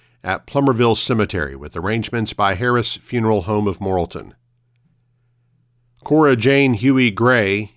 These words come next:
age eighty-seven, of Morrilton, died on Wednesday, February twenty-eighth. She was retired from Kimberly Clark of Conway and is survived by six children, Patsy May of Morrilton, Vicki Roming of Valonia, Jimmy Gray of Washington,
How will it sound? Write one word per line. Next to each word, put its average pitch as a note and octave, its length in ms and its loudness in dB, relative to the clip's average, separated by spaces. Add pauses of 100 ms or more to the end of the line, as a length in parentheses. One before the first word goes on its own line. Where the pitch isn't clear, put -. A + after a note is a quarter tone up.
age A2 240 0
eighty-seven, B2 560 0
of E2+ 140 -8
Morrilton, G#2+ 500 0
died G#2+ 240 2
on G#2 220 0
Wednesday, A2+ 420 0
February A2 400 0
twenty-eighth. G#2 540 0 (640)
She - 160 -14
was G2+ 200 -6
retired A#2 460 0
from G#2 240 -2
Kimberly C3+ 340 0
Clark A2 360 -2
of F2+ 120 -10
Conway F#2 520 -2
and F2 80 -10
is F2+ 100 -12
survived G2+ 460 -2
by G2 200 0
six - 320 -6
children, G2 480 -4 (460)
Patsy B2+ 400 -2
May A#2+ 220 4
of F#2+ 100 0
Morrilton, B2 600 0 (460)
Vicki B2 280 0
Roming A#2+ 340 4
of G#2 120 0
Valonia, A#2+ 560 0 (640)
Jimmy C#3 280 4
Gray C3 300 4
of G#2+ 180 0
Washington, A2 800 -2